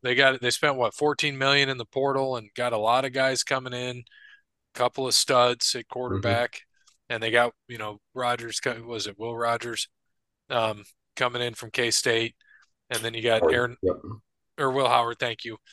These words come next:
Speaker 1: Will Rogers, Will Howard. And then you got, uh, Julian's coming in, Aaron Olin's coming in. It's gonna be, it's gonna be interesting to see what they do. And so, you know, that kinda tells me right there, Devin Brown's gone. <laughs> With those three
Speaker 2: Oh,
Speaker 1: right
Speaker 2: yeah.
Speaker 1: there, he's gone.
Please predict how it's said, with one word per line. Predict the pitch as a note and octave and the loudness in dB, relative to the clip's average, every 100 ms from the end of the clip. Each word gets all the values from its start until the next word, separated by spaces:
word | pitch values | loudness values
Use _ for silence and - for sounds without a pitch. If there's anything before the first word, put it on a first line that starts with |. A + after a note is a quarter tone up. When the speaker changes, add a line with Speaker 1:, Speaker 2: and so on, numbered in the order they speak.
| _ _ - | _ _ -20
Speaker 1:
Will | G2+ | -14
Rogers, | - - - - | -10 -10 -10 -8
Will | C#3 A2+ | -4 2
Howard. | B2 A#2+ A#2+ - | 4 4 0 -8
And | C3 B2 | -8 -8
then | B2 | -8
you | A#2+ | 4
got, | B2+ A#2 - | 6 8 6
uh, | A#2 A2+ G2+ _ - - _ _ _ _ _ _ | 6 6 4 _ -20 -20 _ _ _ _ _ _
Julian's | - C#3+ C#3 C3+ C3 - | -2 2 2 0 -2 -2
coming | C#3 B2+ B2+ | -2 -2 -4
in, | B2+ B2 A#2+ - | -4 -6 -8 -6
Aaron | C3 | -4
Olin's | B2+ B2+ B2 - | -2 -2 -2 0
coming | C3 A2+ A2+ | 0 0 -2
in. | A2+ A2 | -4 -2
It's | - | 0
gonna | F3 D#3+ | 0 0
be, | D3+ B2+ _ | -2 -4 _
it's | - | -6
gonna | G3+ G#3 | -2 0
be | |
interesting | F#3+ - F3 | 2 2 2
to | |
see | - E3+ | 2 2
what | D3 | 2
they | B2 | 2
do. | A#2+ G#2 - - | 0 -2 -6 -10
And | B2 A#2+ | -4 0
so, | D3 | 2
you | C3 B2 B2 | 2 -2 -2
know, | A#2+ | 2
that | C#3+ E3 | 2 2
kinda | D#3 C3 | 0 2
tells | C#3+ C3 | 2 0
me | A#2+ | 0
right | A2 G#2+ | -2 -2
there, | B2 A2 - - - _ | -2 -2 -4 -16 -20 _
Devin | B2+ C3 | 0 2
Brown's | B2+ C3 B2 | 2 2 0
gone. | B2 G#2 G2+ G#2+ - _ - - | -2 -2 -2 -4 -12 _ -20 -4
<laughs> | F#3 - _ - - | -2 -2 _ -20 -4
With | C#3 C3 | -2 4
those | C#3+ C#3 | 4 4
three | - C3+ | 4 4
Speaker 2:
Oh, | B2+ | 6
Speaker 1:
right | B2 | 4
Speaker 2:
yeah. | B2 | 4
Speaker 1:
there, | B2 A2 G2 _ _ _ - | 2 2 0 _ _ _ 0
he's | C#3 C3 | 0 2
gone. | C3 G#2+ A2 | 0 2 -2